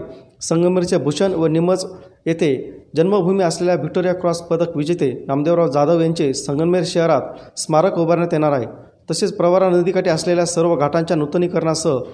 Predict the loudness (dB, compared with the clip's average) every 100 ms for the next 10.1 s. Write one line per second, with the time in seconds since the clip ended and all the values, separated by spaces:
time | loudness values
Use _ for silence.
0 | -20 -20 -18 -6 -2 0 0 2 2 2
1 | 0 0 0 2 2 0 -2 -2 0 0
2 | 0 -2 -6 -12 -20 _ -8 -2 0 2
3 | 2 2 0 0 0 -2 -2 -2 -2 0
4 | 0 0 0 -2 -2 -4 -4 -16 -12 -2
5 | 0 2 2 2 2 2 0 2 2 2
6 | -2 -4 -10 -18 -20 -20 -20 -20 -20 -20
7 | -20 -20 -20 -20 -20 -8 -6 0 2 2
8 | 2 2 4 2 2 0 0 0 2 2
9 | 2 0 0 -2 0 -2 0 0 0 -2